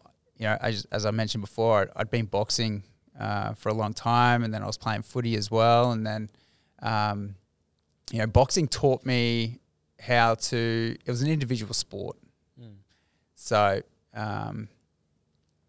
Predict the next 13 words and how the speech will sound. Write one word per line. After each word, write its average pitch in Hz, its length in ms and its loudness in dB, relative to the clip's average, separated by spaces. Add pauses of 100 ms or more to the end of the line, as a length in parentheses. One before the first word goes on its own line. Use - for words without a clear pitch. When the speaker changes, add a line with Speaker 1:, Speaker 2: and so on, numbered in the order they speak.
(500)
Speaker 1:
it, 110 300 -4
uh, 107 480 0 (720)
I 117 60 0
don't 113 140 0
know, 107 200 -2 (280)
you 113 140 -2
really 123 180 4
had 123 180 2
to 117 80 -8
dig 110 260 -4
deep 113 340 0
when 113 160 -4
you, 110 200 -4